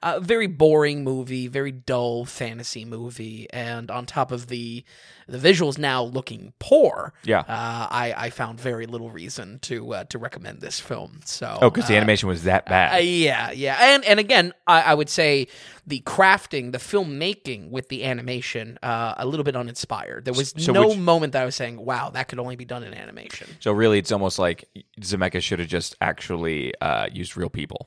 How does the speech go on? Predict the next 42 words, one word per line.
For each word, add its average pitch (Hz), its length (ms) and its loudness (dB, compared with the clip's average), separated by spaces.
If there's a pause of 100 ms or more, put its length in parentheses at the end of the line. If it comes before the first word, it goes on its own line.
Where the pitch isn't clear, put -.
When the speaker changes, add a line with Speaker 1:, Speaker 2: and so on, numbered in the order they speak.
(120)
Speaker 1:
Uh, 190 280 8
yeah, 123 280 -10
Speaker 2:
Or 101 80 2
live, 165 300 6
live 98 200 8
Speaker 1:
absolutely. - 20 4
Speaker 2:
action, 85 280 -2
I - 40 -10
should - 60 -12
say. - 80 -2
Speaker 1:
Absolutely. 113 840 -2
Uh, 139 140 0
I 156 160 4
think, 151 320 -2
uh, 131 280 0
especially 143 640 -4
doing 139 200 -6
some 127 160 -10
research 127 340 -6
into 120 220 -12
Beowulf 120 500 -4
as 113 120 -10
far 123 160 -2
as, 117 80 -6
like, 120 160 -8
the 110 120 -10
Old 131 220 -4
English 143 380 -4
tale 160 320 -2
it 160 100 -4
is, 190 320 -2 (380)
could 233 140 4
have 156 80 -4
been 135 420 -2 (260)
right 170 340 6
in 151 100 0
line 131 360 0
with 120 220 -8
the, 113 500 -8
with 117 240 -10
the - 160 -12
epics, - 560 -6